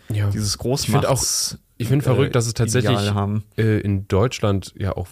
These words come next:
Speaker 1: wirklich Leute gibt, die denken, das, was Russland macht, ist gut.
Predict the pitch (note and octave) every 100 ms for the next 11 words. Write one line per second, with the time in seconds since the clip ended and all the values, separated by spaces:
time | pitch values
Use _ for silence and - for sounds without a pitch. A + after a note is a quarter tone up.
0 | - G2 G2+ G#2+ F#2 F#2 G2 G2+ A2 -
1 | - - _ - G#2+ G2 - - - -
2 | _ _ G2+ G2 - G#2+ G2+ - - F#2+
3 | - G2+ F#2 G2 G#2 - - - G#2 -